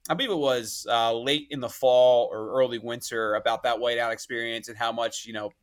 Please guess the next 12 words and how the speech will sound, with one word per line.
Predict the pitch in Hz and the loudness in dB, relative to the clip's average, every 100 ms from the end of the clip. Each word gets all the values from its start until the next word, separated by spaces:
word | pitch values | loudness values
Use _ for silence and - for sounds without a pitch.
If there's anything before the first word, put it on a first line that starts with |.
| _ | _
kinda | 131 120 | -4 -2
made | 120 123 | -2 -4
a | |
mark | 113 120 123 123 | 0 2 2 0
on | 120 | -6
him | 120 120 120 117 | -2 -2 -4 -6
and | 110 | -4
how | 117 | -4
much | 117 | -6
he | 120 | -10
enjoyed | 113 117 117 113 | -12 -6 -4 0
that. | 117 117 | 4 4